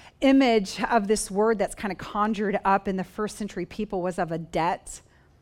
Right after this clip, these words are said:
that would need to be forgiven, where somebody would need to be released from that debt and be free. And that's why forgiveness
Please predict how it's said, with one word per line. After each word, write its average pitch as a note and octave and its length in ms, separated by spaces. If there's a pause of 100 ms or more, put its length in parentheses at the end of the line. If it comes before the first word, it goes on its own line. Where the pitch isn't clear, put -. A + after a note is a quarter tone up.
(540)
that F#3+ 120
would G3 100
need G3 200
to G3+ 40
be F3+ 140
forgiven, E3+ 680 (240)
where F#3 60
somebody G#3 300
would F#3 120
need F#3+ 140
to F#3 60
be F#3 140
released F3+ 1000 (120)
from E3+ 180
that D#3 180
debt D#3 280
and F3 100
be D#3 80
free. D3 480 (1200)
And G3+ 120
that's A3+ 180
why A#3 180
forgiveness A3 800